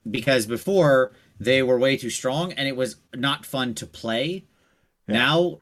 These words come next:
Speaker 1: they're really weak and horrible, and they're not fun to play against.
Speaker 2: That's funny.
Speaker 1: Or, or sorry, uh, sorry, flip
Speaker 2: Play.
Speaker 1: that around. I apologize.
Speaker 2: Play as,
Speaker 1: Yeah.
Speaker 2: yeah.
Speaker 1: Well, yeah, they weren't fun to play against or to play 'cause you feel like you were just crushing people without giving them a good game. Now, you just die, and you don't feel like you're, you're able to give a good game.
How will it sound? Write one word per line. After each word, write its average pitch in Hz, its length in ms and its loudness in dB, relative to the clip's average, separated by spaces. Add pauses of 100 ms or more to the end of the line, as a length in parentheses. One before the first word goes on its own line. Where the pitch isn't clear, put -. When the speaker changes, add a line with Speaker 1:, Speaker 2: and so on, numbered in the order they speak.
Speaker 1:
they're 120 520 2
really 127 340 -2
weak 123 260 -2
and 113 120 0
horrible, 160 500 -2
and 123 160 -4
they're 120 140 0
not 120 220 -2
fun 117 220 -4
to 110 80 -10
play 104 280 -4
against. 82 680 -12 (300)
Speaker 2:
That's 95 160 -14
funny. 85 240 -12 (200)
Speaker 1:
Or, 123 120 -4
or 113 60 -4
sorry, 117 440 -2
uh, 131 60 -4
sorry, 117 260 0 (160)
flip 160 160 2
Speaker 2:
Play. 113 120 6
Speaker 1:
that 104 80 0
around. 80 240 -4
I 95 80 -6
apologize. 92 160 -6
Speaker 2:
Play 104 180 6
as, 85 420 0
Speaker 1:
Yeah. 101 100 -4
Speaker 2:
yeah. 80 120 -4 (340)
Speaker 1:
Well, 170 280 0 (160)
yeah, 139 160 2
they - 100 2
weren't 196 160 0
fun 214 160 2
to 160 40 0
play 156 200 2
against 120 340 -2
or 135 100 -8
to 117 60 -8
play 110 240 -2
'cause 95 60 -10
you 104 100 -10
feel 120 100 -4
like 104 120 -4
you 95 100 -10
were 87 120 -8
just 82 360 -16
crushing 104 320 -6
people 90 300 -10
without 90 300 -8
giving 87 200 -6
them 78 140 -10
a 78 40 -12
good 80 220 -10
game. 95 360 -8 (360)
Now, 131 480 2
you 107 240 -4
just 101 220 -6
die, 110 320 -2
and 110 200 -4
you 104 60 -2
don't 117 100 -2
feel 135 220 0
like 131 180 -2
you're, 135 220 2
you're 147 240 4
able 110 180 2
to 101 80 -2
give 90 160 -4
a 92 60 -6
good 85 180 -10
game. 82 240 -10